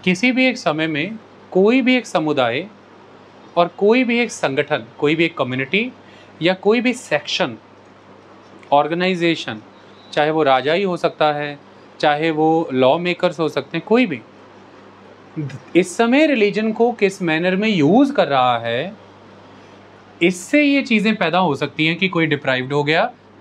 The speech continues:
और कोई प्रिविलेज हो गया। लेकिन कोर में जाके देखें, मूल में, तो religion deprivation को promote नहीं करते, Religions ऐसे कोई privileged group को पैदा नहीं करते।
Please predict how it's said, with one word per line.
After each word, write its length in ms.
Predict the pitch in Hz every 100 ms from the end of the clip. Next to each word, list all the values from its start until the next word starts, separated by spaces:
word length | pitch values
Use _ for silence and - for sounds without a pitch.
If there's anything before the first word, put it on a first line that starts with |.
| -
और 120 | 160 165
कोई 140 | 190
प्रिविलेज 440 | 185 147 131 127
हो 100 | 120
गया। 200 | 113 120 - - - - - - - - - - -
लेकिन 340 | 170 175 226
कोर 320 | 220 196 220 247
में 160 | 240
जाके 280 | 170 147 147
देखें, 300 | 131 127 190
मूल 400 | 180 185 247 233
में, 300 | 147 120 175 - - - - - -
तो 100 | 226
religion 500 | 170 160 190 285 269
deprivation 640 | 220 202 196 180 180 185
को 120 | 180
promote 400 | 170 156 139 117
नहीं 100 | 117
करते, 280 | 110 110 - - - - - - - - - - - - 147
Religions 560 | 175 220 294 320 285
ऐसे 300 | 190 202 226
कोई 200 | 220 208
privileged 460 | 196 170 147 151 143
group 200 | 127 131
को 100 | 127
पैदा 260 | 120 113
नहीं 160 | 110 110
करते। 300 | 113 113